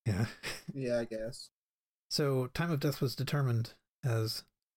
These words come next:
Speaker 1: sixteen forty-three dot twenty-five on the dot. Uh, that's not a very Arlington, Virginia way to write the time, but it does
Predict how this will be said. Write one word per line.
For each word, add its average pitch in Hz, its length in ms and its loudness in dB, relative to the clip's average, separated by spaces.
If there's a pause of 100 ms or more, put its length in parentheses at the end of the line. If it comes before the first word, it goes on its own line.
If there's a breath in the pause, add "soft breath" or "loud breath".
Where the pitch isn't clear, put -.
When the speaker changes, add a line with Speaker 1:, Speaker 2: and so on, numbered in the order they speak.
Speaker 1:
sixteen 165 480 2
forty-three 135 640 2
dot - 240 -2
twenty-five 117 640 0
on 127 160 2
the 117 60 0
dot. - 300 -6 (1120)
Uh, 123 180 0 (1160)
that's 165 200 0
not 165 180 6
a 143 40 4
very 120 380 4 (480)
Arlington, 123 420 2
Virginia 117 520 0 (360)
way 113 140 2
to 117 80 2
write 113 180 2
the - 80 -20
time, 117 360 0 (1200 loud breath)
but 123 100 0
it 120 100 -4
does 165 260 0